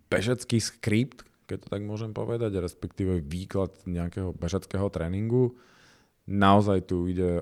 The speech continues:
o to, aby sme priniesli zaujímavé, pútavé príbehy od ľudí, ktorí si myslíme, že majú čo povedať.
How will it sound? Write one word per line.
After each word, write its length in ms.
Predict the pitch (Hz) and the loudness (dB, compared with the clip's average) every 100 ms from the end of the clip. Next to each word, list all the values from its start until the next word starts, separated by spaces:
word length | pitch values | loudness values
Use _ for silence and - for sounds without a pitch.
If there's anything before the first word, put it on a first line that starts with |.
| - 101 | -4 -4
o 80 | |
to, 160 | 87 92 | 0 0
aby 140 | 87 87 | 0 0
sme 160 | 85 | -4
priniesli 720 | - 76 87 90 - 85 85 | -2 -2 0 -2 -2 -4 -2
zaujímavé, 720 | 80 82 98 104 95 87 85 80 | 0 4 4 4 2 0 0 -2
pútavé 480 | - 98 92 101 92 | -6 -6 0 2 2
príbehy 800 | 85 - 95 95 101 98 95 90 | -2 -2 2 4 6 6 2 0
od 160 | - 85 | -4 -4
ľudí, 480 | 87 87 98 95 90 - _ _ _ | -2 2 4 4 2 -4 _ _ _
ktorí 220 | - 87 87 | -8 -6 -4
si 160 | - | -6
myslíme, 400 | 73 78 98 85 | -6 -6 -6 -8
že 320 | 78 78 69 - - _ _ _ | -6 -8 -8 -12 -18 _ _ _
majú 320 | 80 76 82 87 | -8 -4 -2 -4
čo 80 | |
povedať. 560 | 73 71 73 67 - | -6 -6 -6 -8 -14